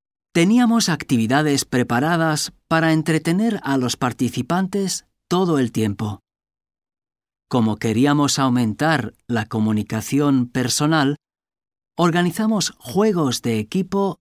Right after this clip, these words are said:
en los que los jugadores tenían que ayudarse entre ellos. En los ratos libres, en vez de mandar mensajes, ver los correos y poner fotos en su página de internet,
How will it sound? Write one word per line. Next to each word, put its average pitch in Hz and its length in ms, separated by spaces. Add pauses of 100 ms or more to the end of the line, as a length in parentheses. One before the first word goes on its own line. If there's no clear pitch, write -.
(360)
en 151 140
los 147 180
que 139 160
los 120 180
jugadores 165 760 (540)
tenían 196 500
que 156 140
ayudarse 117 760
entre 127 440
ellos. 110 440 (1200)
En 120 200
los 110 260
ratos 127 460
libres, 135 520 (500)
en 143 200
vez 208 240
de 196 120
mandar 113 400
mensajes, 127 880 (260)
ver 117 380
los 113 220
correos 117 800 (180)
y 131 200
poner 160 360
fotos 113 800
en 110 180
su 95 240
página 117 480
de 113 140
internet, 151 520